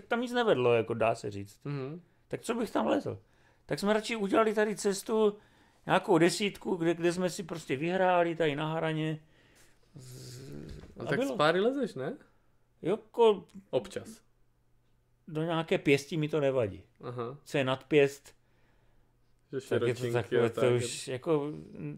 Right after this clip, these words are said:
Speaker 1: neumím to.
Speaker 2: To boj, ale tak ty jsi
Speaker 1: Je to
Speaker 2: říkal, že u
Speaker 1: boj,
Speaker 2: toho
Speaker 1: no.
Speaker 2: <laughs> lezení tě baví to dobrodružo.
Speaker 1: Jo,
Speaker 2: Tak
Speaker 1: jasně,
Speaker 2: tohle je
Speaker 1: jasně.
Speaker 2: možná víc dobrodružo než to lezení, no. Ale chápu asi, jak to myslíš. Hmm.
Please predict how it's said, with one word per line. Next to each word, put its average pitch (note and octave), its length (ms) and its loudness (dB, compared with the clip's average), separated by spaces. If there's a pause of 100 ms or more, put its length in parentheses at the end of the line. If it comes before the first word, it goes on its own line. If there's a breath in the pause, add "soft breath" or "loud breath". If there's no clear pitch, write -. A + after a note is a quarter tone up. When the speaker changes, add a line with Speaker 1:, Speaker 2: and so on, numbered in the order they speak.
(160)
Speaker 1:
neumím C3+ 520 -4
to. C3+ 340 -4
Speaker 2:
To D3+ 100 -2
boj, C#3 400 2
ale A#2 180 0
tak C3 120 -4
ty D3 120 -10
jsi C#3 60 -8
Speaker 1:
Je C#3 40 -10
to C3+ 60 -8
Speaker 2:
říkal, C3+ 280 2
že C#3 120 2
u - 20 4
Speaker 1:
boj, A#2 120 4
Speaker 2:
toho D3 160 2
Speaker 1:
no. C3 180 2
Speaker 2:
<laughs> - 0 -
lezení C#3+ 440 4
tě - 180 -4
baví C3+ 400 -4
to C3 140 -4
dobrodružo. A#2 600 -4 (280 loud breath)
Speaker 1:
Jo, D#3 120 4
Speaker 2:
Tak A3+ 120 4
Speaker 1:
jasně, C#3+ 120 2
Speaker 2:
tohle C#3+ 280 8
je - 20 8
Speaker 1:
jasně. C3+ 120 4
Speaker 2:
možná B2+ 220 4
víc B2+ 160 2
dobrodružo B2+ 560 2
než B2 140 -2
to C3+ 120 -2
lezení, C3 420 -2
no. A2 220 -8 (320 loud breath)
Ale B2+ 240 2
chápu B2+ 400 0
asi, B2 180 -4
jak A#2+ 140 -4
to B2+ 100 -8
myslíš. - 460 -8 (680 soft breath)
Hmm. B2 460 -6